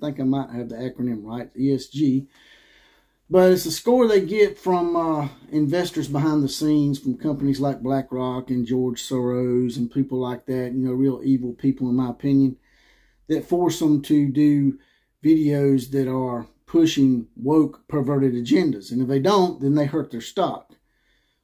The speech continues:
Well, I thought to myself, maybe they are intentionally making these, these once associated with American, this, the American fabric and the American way kind of companies.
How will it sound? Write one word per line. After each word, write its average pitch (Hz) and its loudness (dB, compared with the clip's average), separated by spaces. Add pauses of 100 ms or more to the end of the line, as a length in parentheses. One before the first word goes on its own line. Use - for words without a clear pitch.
Well, 156 0
I 156 -2
thought 233 -2
to - -10
myself, 185 -2
maybe 208 0
they 202 -2
are 139 0
intentionally 139 -4
making 147 0
these, 123 -2 (580)
these 143 -4
once 160 0
associated 143 -2
with 131 2
American, 131 0 (500)
this, 131 -8
the 147 -2
American 131 0 (120)
fabric 147 -2
and 123 -2
the 127 0
American 135 2
way 139 2
kind 139 -4
of 110 -10
companies. 120 -6